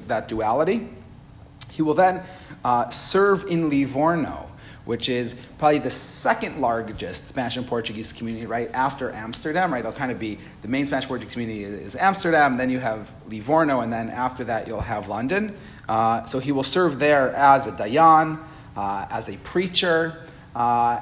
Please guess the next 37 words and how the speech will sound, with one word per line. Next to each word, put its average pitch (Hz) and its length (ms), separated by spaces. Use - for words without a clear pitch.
and 123 380
also 151 420
as 117 180
a 113 60
doctor. - 600
He'll 107 140
also 120 200
be 107 140
a 107 40
physician, 90 600
uh, 98 340
in, 104 340
in 110 500
Livorno, 90 680
um, 95 300
until 226 420
he 185 220
is 143 160
invited 131 460
to 139 100
London 139 640
in 113 100
seventeen 139 720
oh 95 180
one, 147 540
uh, 117 240
though 123 120
his 123 200
contract 180 800
explicitly 165 800
stipulates 143 760
that 127 100
he 139 100
is 127 100
not 151 360
allowed 131 720
to, 113 520